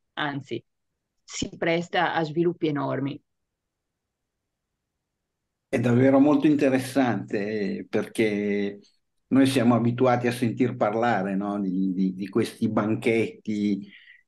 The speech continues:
Speaker 2: eh, però, eh, facciamo fatica a immaginarli.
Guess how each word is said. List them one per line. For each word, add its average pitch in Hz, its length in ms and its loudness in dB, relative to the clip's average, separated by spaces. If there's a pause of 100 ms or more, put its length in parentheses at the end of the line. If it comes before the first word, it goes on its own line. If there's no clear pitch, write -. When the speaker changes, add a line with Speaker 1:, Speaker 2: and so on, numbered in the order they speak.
Speaker 2:
eh, 85 840 -8
però, 117 840 4
eh, 95 140 -12 (420)
facciamo 120 440 0
fatica 120 400 2
a - 20 2
immaginarli. 101 1000 -2